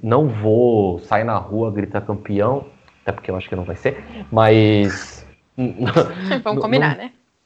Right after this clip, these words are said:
Speaker 1: é, eu não vou fazer nada disso, mas assim, é o Santos e a gente vai ver, né? Então, vendo, o que que vocês acham que, como é que vai voltar esse time do Santos? Vou começar com essa pergunta muito fácil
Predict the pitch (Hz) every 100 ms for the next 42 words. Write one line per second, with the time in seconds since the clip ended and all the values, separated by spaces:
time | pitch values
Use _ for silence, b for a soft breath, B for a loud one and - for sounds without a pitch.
0 | - 117 98 98 98 107 127 127 143 143
1 | 143 135 135 131 147 214 220 185 123 -
2 | - 170 160 - 131 151 131 101 - -
3 | _ - 165 165 185 196 139 104 92 -
4 | 101 143 - B B B 214 233 160 127
5 | 208 196 113 95 98 220 - 214 160 139
6 | 131 - 127 117 113 107 104 202 226 156
7 | 151 131 113 117 110 107 B B _ 113
8 | 110 120 107 110 107 98 95 - 165 151
9 | - 127 117 110 123 135 127 127 156 160
10 | 147 147 - 135